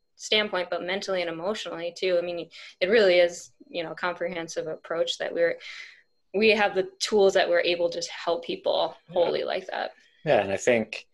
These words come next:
Speaker 2: I mean, just going off that, I was with somebody tonight who's been dealing with some issues, and, you know, we were able to get rid of it, and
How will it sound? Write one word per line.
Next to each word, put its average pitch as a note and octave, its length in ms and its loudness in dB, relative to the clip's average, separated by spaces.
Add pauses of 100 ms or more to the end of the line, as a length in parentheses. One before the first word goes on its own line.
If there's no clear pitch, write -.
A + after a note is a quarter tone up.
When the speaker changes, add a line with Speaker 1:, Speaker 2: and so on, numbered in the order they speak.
(1200)
Speaker 2:
I B2 100 0
mean, G#2+ 340 0 (100)
just - 200 -4
going A#2+ 180 4
off G#2+ 180 2
that, G#2+ 200 6
I G#2+ 40 6
was G#2 160 2
with A2+ 140 6
somebody A2 340 4
tonight C#3+ 420 4 (280)
who's G#2+ 120 -8
been A2 200 0
dealing A#2+ 240 6
with A#2 100 4
some A2 240 2
issues, B2 560 4 (100)
and, A2 280 0
you G#2 60 -6
know, A2+ 440 4 (880)
we A#2+ 160 4
were A2 100 6
able A#2 300 4
to A#2+ 360 0
get G#2+ 180 2
rid A2 160 4
of C3 80 2
it, E3 240 8 (160)
and A2+ 320 0